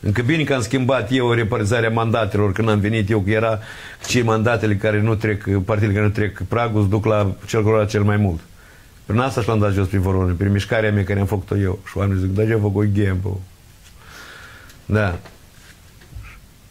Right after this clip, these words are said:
Și atunci, cine vine? Vine Usatăi, vine Voronin, din nou,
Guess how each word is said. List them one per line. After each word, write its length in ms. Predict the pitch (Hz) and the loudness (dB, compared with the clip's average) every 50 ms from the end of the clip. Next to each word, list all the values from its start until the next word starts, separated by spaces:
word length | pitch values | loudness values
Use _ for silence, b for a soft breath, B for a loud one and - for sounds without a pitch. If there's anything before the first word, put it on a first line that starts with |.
| - - | -16 -12
Și 100 | - - | -10 -8
atunci, 500 | 147 - 202 202 190 - - - - - - - - - | -6 -2 -2 -2 -2 -2 -4 -8 -8 -10 -16 -20 -20 -14
cine 240 | - - 165 156 143 | -8 -4 -2 0 0
vine? 300 | 117 113 107 98 92 92 - - - - - B B B B B B B B B B B B B - - - - | 0 0 0 -2 -2 -6 -10 -16 -20 -20 -20 B B B B B B B B B B B B B -20 -20 -12 -6
Vine 200 | 208 220 202 185 | -2 0 2 2
Usatăi, 520 | 156 123 - 151 127 117 104 - 147 190 - - - - - - - - - - - - - - - - - - - - - - - - - - - | 2 2 0 0 0 0 -2 -4 -8 -10 -10 -20 -20 -20 -20 -20 -20 -20 -20 -20 -20 -20 -20 -20 -20 -20 -20 -20 -20 -20 -20 -20 -20 -20 -20 -18 -8
vine 220 | 117 135 175 180 | -2 -2 0 2
Voronin, 500 | 175 143 143 127 127 123 123 127 139 156 - - - - - - - - | 2 2 2 2 0 0 0 -2 -2 -4 -8 -16 -20 -20 -20 -20 -20 -12
din 220 | - 98 110 131 | -6 -4 -2 0
nou, 340 | 143 147 151 151 175 185 175 | 2 2 0 0 -2 -4 -8